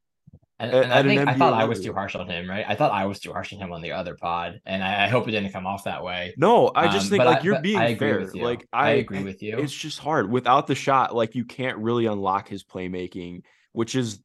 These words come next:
Speaker 2: the most e-, enticing thing about him. Like, the defense is really cool, but again, like, with, I, I, 'cause
Speaker 1: But, but I do think, and this is something that I have done in the past, and you and I have talked about it, is we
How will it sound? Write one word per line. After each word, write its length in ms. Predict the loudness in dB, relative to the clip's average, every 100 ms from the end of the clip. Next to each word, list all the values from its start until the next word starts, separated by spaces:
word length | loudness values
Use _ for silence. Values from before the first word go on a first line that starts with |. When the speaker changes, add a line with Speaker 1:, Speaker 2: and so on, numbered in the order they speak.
| -6
Speaker 2:
the 100 | 0
most 300 | 0 0 -6
e-, 80 | -10
enticing 600 | -10 -8 -4 -4 -4 -8
thing 140 | -10 -8
about 320 | -6 -8 -8
him. 80 | -2
Like, 200 | -2 0
the 80 |
defense 420 | -2 -4 -4 -6 -8
is 120 | -8
really 240 | -6 -6
cool, 440 | -6 -2 0 0 -4 _ _ _ _ _ 2
but 140 | 4
again, 380 | 4 2 2 2
like, 320 | 2 2 -4 _ _ _ _ _ _ _ _ _
with, 280 | -10 -10 -12 -12
I, 480 | -10 -8 -8 -8 -8
I, 80 | -4
'cause 320 | -2 -2 -6 _
Speaker 1:
But, 220 | 2 2 2
but 100 | 4
I 120 | 4
do 160 | 2
think, 300 | -2 -2 -2
and 100 | 0
this 100 | 0
is 60 | 2
something 220 | 0 0
that 160 | -2 0
I 440 | 0 2 0 -2 -8 _ _ _
have 240 | -6 -4
done 160 | -4 -4
in 80 | -4
the 100 | -4
past, 420 | 0 2 2 0
and 160 | -4 -4
you 100 | -4
and 80 |
I 80 | -2
have 120 | -4
talked 260 | 0 -2 0
about 280 | -2 -2 -2
it, 180 | -4 -8 -6
is 280 | -4 -4 -8 _ _ _ _ _ _ _ _ -4
we 280 | -4 -4